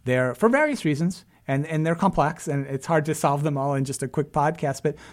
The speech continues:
maybe from your perspective, either what you're seeing at Paycom as you, again, continue to grow and ramp up and, and try to get the best people in your organization, or more generally,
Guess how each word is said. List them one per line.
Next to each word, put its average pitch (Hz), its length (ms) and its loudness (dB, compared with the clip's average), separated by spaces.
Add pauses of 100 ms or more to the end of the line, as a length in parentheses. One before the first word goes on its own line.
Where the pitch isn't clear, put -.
(160)
maybe 359 160 2
from 233 160 0
your 175 100 2
perspective, 160 560 -2
either 156 220 2
what 196 180 -2
you're 240 100 -2
seeing 190 440 0
at 185 100 -8
Paycom 165 420 -2
as 131 140 -4
you, 151 220 -2
again, 143 400 -2
continue 143 400 -4
to 151 80 -2
grow 143 300 4
and 135 100 -2
ramp 131 200 -4
up 147 160 0
and, 123 200 -4
and 131 100 -6
try 131 140 -6
to 135 80 -4
get 139 100 -4
the 117 80 -8
best 127 240 -6
people 139 260 -2
in 123 60 -2
your 139 140 0
organization, 156 420 -2 (320)
or 294 120 4
more 277 180 0
generally, 156 520 2